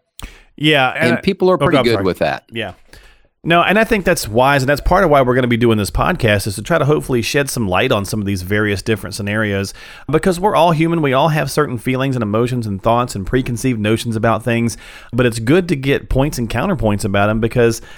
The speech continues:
Speaker 1: we are living longer. I mean, heck, they're now starting to three D print body parts, you know, and that stuff's working. So you never know. You gotta, you gotta think about all these possibilities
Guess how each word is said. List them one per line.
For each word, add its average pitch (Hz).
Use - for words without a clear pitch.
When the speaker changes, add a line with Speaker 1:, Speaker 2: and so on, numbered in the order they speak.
Speaker 1:
we 135
are 220
living 98
longer. 90
I 101
mean, 110
heck, 160
they're 123
now 117
starting 123
to 117
three 123
D 131
print 123
body 143
parts, 71
you 110
know, 110
and 104
that 95
stuff's -
working. 92
So 87
you 101
never 131
know. 143
You 95
gotta, 110
you 113
gotta 131
think 143
about 127
all 131
these 135
possibilities 117